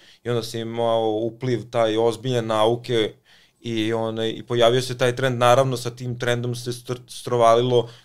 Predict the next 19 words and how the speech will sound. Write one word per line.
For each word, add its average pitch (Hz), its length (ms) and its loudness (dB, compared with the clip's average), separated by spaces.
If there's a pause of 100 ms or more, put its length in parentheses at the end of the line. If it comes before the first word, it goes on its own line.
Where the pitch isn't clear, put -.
milijardu 120 840 0 (200)
nebitnih, 120 760 -2
površnih 120 580 0
stvari 117 560 2
koje 113 260 0
su 113 220 -10
samo 107 540 -2 (240)
nestajale 110 640 0
vremenom, 107 500 -2 (420)
ali 117 500 2
se 117 240 -2
odrazilo 117 720 2
ozbiljno 131 420 0
na, 135 240 0
na 131 120 -2
modernu 127 400 0
gastronomiju 123 460 -4
kako, 120 280 -8
kak-, 113 260 -6